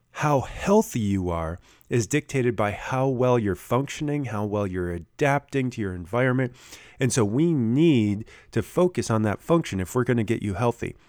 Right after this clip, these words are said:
If you wanna stay healthy, we need to focus on that function.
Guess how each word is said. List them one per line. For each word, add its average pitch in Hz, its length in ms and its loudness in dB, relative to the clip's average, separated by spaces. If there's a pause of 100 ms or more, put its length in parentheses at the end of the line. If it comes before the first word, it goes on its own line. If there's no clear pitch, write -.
(100)
If - 180 -2
you 127 100 6
wanna 135 200 4
stay 190 280 4
healthy, 101 360 -2
we 107 160 0
need 127 160 2
to 117 80 0
focus - 800 0
on 120 180 -2
that 110 200 -2
function. - 500 -4